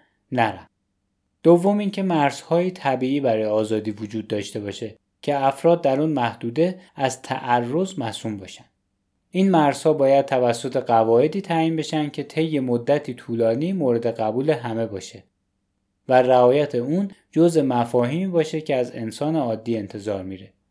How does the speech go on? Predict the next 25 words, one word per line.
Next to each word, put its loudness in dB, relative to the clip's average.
این -2
قواعد 4
که 0
برای 2
تشخیص -4
اعمال 2
غیر 2
انسانی 0
به 0
کار 0
میره، -2
نباید 4
مثلاً -2
با 2
دستور -2
فلان -6
دادگاه -2
یا 0
فلان -4
سازمان -2
حکومتی -6
قابل 2
لغو -2
شدن -6
باشه. -20